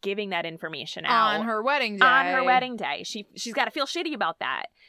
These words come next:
Speaker 1: Really shitty. Like, that's just, he put too many people in a shitty situation there.
Speaker 2: Yes.
Speaker 1: Because how does his, how do his parents not know that she, Lucy doesn't know this situation yet? You know what I mean? Like,
Speaker 2: Yep.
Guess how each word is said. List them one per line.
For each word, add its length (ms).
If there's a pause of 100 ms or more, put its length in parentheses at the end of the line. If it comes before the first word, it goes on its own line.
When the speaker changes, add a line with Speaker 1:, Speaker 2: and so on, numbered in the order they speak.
(560)
Speaker 1:
Really 360
shitty. 460
Like, 260 (260)
that's 320
just, 340 (260)
he 260
put 380 (720)
too 160
many 240
people 300
in 100
a 20
shitty 260
situation 560
there. 180
Speaker 2:
Yes. 100 (260)
Speaker 1:
Because 440 (240)
how 420
does 520
his, 300
how 200
do 80
his 100
parents 380
not 200
know 300
that 260
she, 320
Lucy 260
doesn't 280
know 320
this 220
situation 640
yet? 240
You 80
know 120
what 100
I 80
mean? 180
Like, 120
Speaker 2:
Yep. 80